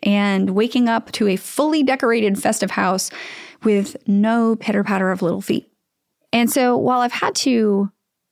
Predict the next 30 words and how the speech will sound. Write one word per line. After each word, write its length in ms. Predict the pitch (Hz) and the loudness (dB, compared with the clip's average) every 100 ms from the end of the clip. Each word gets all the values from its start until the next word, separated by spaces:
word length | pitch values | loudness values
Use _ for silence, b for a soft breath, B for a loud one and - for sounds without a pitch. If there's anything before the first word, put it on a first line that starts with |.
| _ | _
encounter 560 | 214 202 - 202 190 196 | 0 0 0 -4 0 0
these 240 | 190 190 | 0 -2
things, 240 | - 190 269 | 0 0 2
had 120 | 220 | 2
to 60 | 226 | 2
navigate 500 | 208 190 190 185 - | 2 0 -2 -2 0
these 160 | 202 | 0
things 200 | 190 202 - | 0 0 0
over 200 | 196 196 | 0 0
the 120 | 190 | 0
last 440 | 185 185 - - - | 0 -2 -4 -8 -10
couple 320 | - 202 196 | -6 0 0
of 140 | 226 220 | 0 0
years, 420 | 170 185 208 - B B B B B B - | 0 0 -2 -6 B B B B B B -2
last 440 | 202 196 202 - | 0 0 -2 -4
Christmas 600 | - 202 - 202 190 - | -2 -2 0 0 0 0
was 200 | 208 202 | 0 0
by 260 | 185 196 202 | 0 0 0
far 560 | 202 - 185 180 190 - | -2 -2 0 0 -2 -4
the 140 | 202 202 | -2 -2
hardest. 640 | - - 90 - - - - _ _ _ _ _ | -2 -2 -2 -4 -6 -10 -18 _ _ _ _ _
So 240 | - - 262 | -6 0 2
like 200 | 269 277 | 2 0
many 220 | 254 254 | 0 0
families 480 | 262 196 208 214 208 | 0 0 0 0 0
impacted 600 | 202 202 208 - 208 214 | 0 0 0 0 0 2
by 160 | 208 196 | 0 0
divorce, 580 | 277 220 180 175 - | 0 2 2 0 -2
we 360 | 220 202 202 208 | -2 0 2 0
switch 360 | 208 202 190 | 0 -2 -2